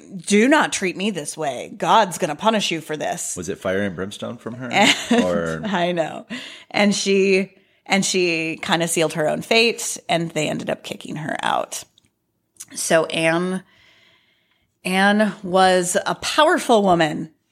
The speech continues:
Speaker 1: within the Puritan movement who wasn't able to change their views on God speaking. And it makes sense. I mean, maybe if she had been a man saying God was speaking to her,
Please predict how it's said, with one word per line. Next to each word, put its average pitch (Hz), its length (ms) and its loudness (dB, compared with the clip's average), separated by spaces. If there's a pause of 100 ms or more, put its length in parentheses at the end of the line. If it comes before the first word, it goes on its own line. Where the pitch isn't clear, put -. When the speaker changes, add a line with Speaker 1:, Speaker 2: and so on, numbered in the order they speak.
Speaker 1:
within 170 680 2
the 190 100 0
Puritan 160 520 0
movement 165 560 -2
who 214 120 0
wasn't 175 540 2
able 165 320 0
to 165 140 -8
change 160 500 0
their 156 240 -2
views 147 680 -6 (120)
on 165 180 -2
God - 300 0
speaking. - 760 -8 (580)
And 220 140 2
it 233 80 2
makes 214 240 2
sense. - 480 -2
I 190 80 4
mean, 214 240 6
maybe 233 300 6
if 220 60 4
she - 140 2
had 175 120 0
been 165 120 4
a 147 40 2
man 156 520 -4 (120)
saying 160 320 -2
God - 200 -2
was 170 120 -8
speaking - 380 -8
to 170 80 -6
her, - 320 -6